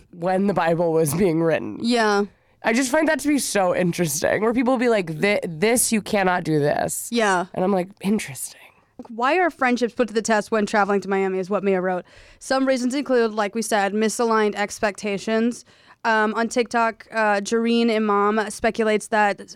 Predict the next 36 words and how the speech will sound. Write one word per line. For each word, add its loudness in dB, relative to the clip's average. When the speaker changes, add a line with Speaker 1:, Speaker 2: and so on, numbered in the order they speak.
Speaker 1:
um, 0
the -2
Something 0
for -2
Everyone 2
energy 2
of 2
Miami 2
actually -2
may 0
be -2
the -2
cause 0
of -6
so 2
many 2
issues 4
Speaker 2:
Mm. -4
Speaker 1:
among 0
visiting 0
groups. -4
Like, -4
people, 0
um, 0
have 0
very 2
def-, -2
different 0
expectations -2
of 0
Miami, 2
she -4
explains -4
in -4
her -2
video. 0